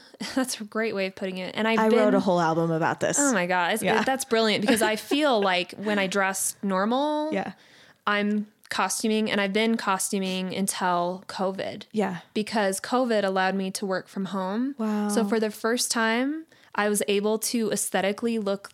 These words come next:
Speaker 1: the way I feel
Speaker 2: Yeah,
Speaker 1: on the
Speaker 2: yeah.
Speaker 1: inside.
Speaker 2: I
Speaker 1: Instead of
Speaker 2: think
Speaker 1: trying to
Speaker 2: about
Speaker 1: look
Speaker 2: this all the
Speaker 1: normal
Speaker 2: time,
Speaker 1: for
Speaker 2: like,
Speaker 1: job interviews and that kind of thing.
Speaker 2: One hundred percent.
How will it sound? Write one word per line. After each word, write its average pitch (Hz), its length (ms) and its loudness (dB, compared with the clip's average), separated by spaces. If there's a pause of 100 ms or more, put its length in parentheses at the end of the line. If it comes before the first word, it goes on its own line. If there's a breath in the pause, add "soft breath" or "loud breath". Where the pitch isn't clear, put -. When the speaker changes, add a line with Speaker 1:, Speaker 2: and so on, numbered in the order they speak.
(100)
Speaker 1:
the 196 100 0
way 190 200 0
I 180 300 0
feel - 540 -4
Speaker 2:
Yeah, 165 80 0
Speaker 1:
on 170 160 -4
the 175 100 -10
Speaker 2:
yeah. 208 140 0
Speaker 1:
inside. 180 460 -8 (680 loud breath)
Speaker 2:
I - 20 4
Speaker 1:
Instead 247 200 4
of 247 60 2
Speaker 2:
think 240 100 2
Speaker 1:
trying 240 160 4
to 202 60 4
Speaker 2:
about 208 100 4
Speaker 1:
look 190 80 0
Speaker 2:
this 214 180 -2
all 196 220 4
the 196 80 2 (100)
Speaker 1:
normal 190 320 4
Speaker 2:
time, - 60 -6
Speaker 1:
for 202 100 -2
Speaker 2:
like, 185 120 2
Speaker 1:
job 165 260 0
interviews 170 500 -2
and 165 120 -6
that 110 100 -6
kind - 140 -10
of - 80 -14
thing. - 160 -6
Speaker 2:
One 294 100 2
hundred 302 320 -2
percent. 233 460 0